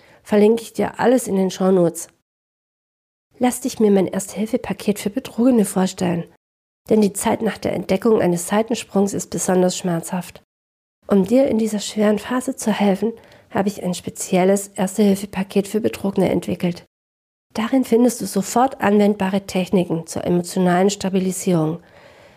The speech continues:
Ich möchte, dass sich das jeder leisten kann und jeder sofort loslegen kann, dass jeder sofort Hilfe haben kann, der sie braucht.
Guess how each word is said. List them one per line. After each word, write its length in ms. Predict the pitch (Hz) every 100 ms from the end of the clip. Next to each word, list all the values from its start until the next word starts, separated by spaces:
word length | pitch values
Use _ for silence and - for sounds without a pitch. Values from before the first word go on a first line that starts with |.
| _ _
Ich 140 | - 214
möchte, 320 | 208 214 226
dass 200 | 196 196
sich 140 | 220
das 280 | - 202 -
jeder 260 | 214 247 247
leisten 400 | 208 202 - 226
kann 240 | - 196
und 200 | 185 175
jeder 360 | 208 214 240 240
sofort 540 | - - - 208 -
loslegen 480 | 226 240 - - 180
kann, 320 | - 165 175 - - - -
dass 220 | 208 -
jeder 260 | 208 220 226
sofort 460 | 226 196 - 233
Hilfe 400 | - 226 214 220
haben 280 | 202 196 214
kann, 240 | 208 190 196
der 120 | 185
sie 100 | 226
braucht. 480 | - 180 175 -